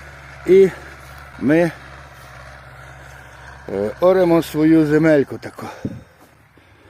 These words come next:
Бачите, трохи місцями тут по краях видно по цьому, піщана, більш до середини,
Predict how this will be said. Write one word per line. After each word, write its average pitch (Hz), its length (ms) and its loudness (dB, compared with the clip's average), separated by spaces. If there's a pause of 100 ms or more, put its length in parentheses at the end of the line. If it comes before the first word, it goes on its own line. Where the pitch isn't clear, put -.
(300)
Бачите, - 320 -14
трохи 139 320 -6
місцями 120 500 -4
тут - 300 -16
по 113 80 -12
краях 110 500 -10 (720)
видно 110 320 -8
по 107 120 -16
цьому, 160 360 -8 (180)
піщана, 151 500 -4 (960)
більш 127 240 -4
до 120 140 -6
середини, 143 600 0